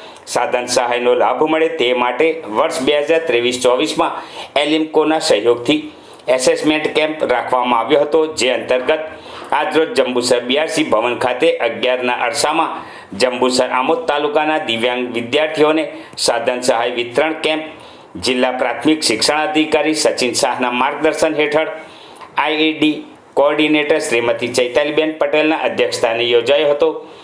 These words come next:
જેમાં જંબુસર બી આર સી અશ્વિનભાઈ પડિયાર, આમોદ બી આર સી આસિફભાઈ પટેલ ઉપસ્થિત રહ્યા હતા. સદર કેમ્પમાં જંબુસર આમોદ તાલુકાના એકસો ચાલીસ દિવ્યાંગ બાળકોનો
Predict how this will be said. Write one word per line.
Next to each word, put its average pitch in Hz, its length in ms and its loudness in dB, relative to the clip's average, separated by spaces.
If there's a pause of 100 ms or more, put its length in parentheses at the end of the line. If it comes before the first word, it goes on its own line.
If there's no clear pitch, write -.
(240)
જેમાં 123 380 0
જંબુસર 135 480 2
બી 123 260 0
આર 120 80 2
સી 120 300 -2 (260)
અશ્વિનભાઈ 151 480 2
પડિયાર, 147 420 2 (440)
આમોદ 147 340 0
બી 147 220 0
આર 156 100 2
સી 156 220 0
આસિફભાઈ 117 500 0
પટેલ 147 400 2
ઉપસ્થિત 120 520 0
રહ્યા 120 280 2
હતા. 143 300 0 (680)
સદર 127 380 0
કેમ્પમાં 127 680 -4
જંબુસર 151 480 2
આમોદ 143 300 0
તાલુકાના 151 640 0
એકસો 123 300 2
ચાલીસ 127 440 0
દિવ્યાંગ 127 380 0
બાળકોનો 151 640 2